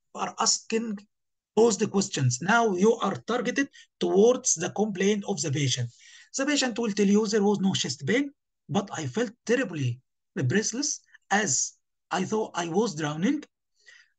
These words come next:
which was a really frightening experience. Oh, I'm so sorry for that. So I came back to the hospital where they gave me an injection and oxygen and did a tracing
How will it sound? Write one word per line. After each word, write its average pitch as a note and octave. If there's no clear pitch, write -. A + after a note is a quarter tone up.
which -
was G#3+
a F3
really B3+
frightening G3
experience. -
Oh, F#3
I'm F#3
so F#3
sorry F#3
for D#3
that. C#3
So G#3+
I E3
came A3
back A#3+
to G#3
the G3
hospital A3
where G3+
they D3+
gave D#3
me D3
an A#3+
injection A#3
and A3+
oxygen A3
and F#3+
did G3+
a F3
tracing G#3